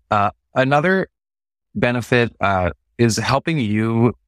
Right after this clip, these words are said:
be competitive as an employer in attracting and retaining top talent. And a really crucial aspect to that are what are called ancillary benefits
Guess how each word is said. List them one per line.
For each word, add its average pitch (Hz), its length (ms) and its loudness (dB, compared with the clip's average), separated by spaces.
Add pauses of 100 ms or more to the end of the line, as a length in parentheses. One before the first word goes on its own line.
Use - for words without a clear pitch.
(140)
be 104 300 2
competitive 104 640 0 (180)
as 95 160 0
an 101 60 2
employer 92 540 0
in 107 140 0
attracting 98 560 -2
and 90 80 0
retaining 80 500 -4 (260)
top - 260 -4
talent. - 460 -6 (340)
And 98 120 0
a - 20 2
really 113 280 2
crucial 123 400 0
aspect 101 460 -2
to 113 80 -2
that 110 340 2
are 85 340 -2 (240)
what 107 80 0
are 104 80 2
called 87 300 -2
ancillary 131 640 0
benefits 127 640 -2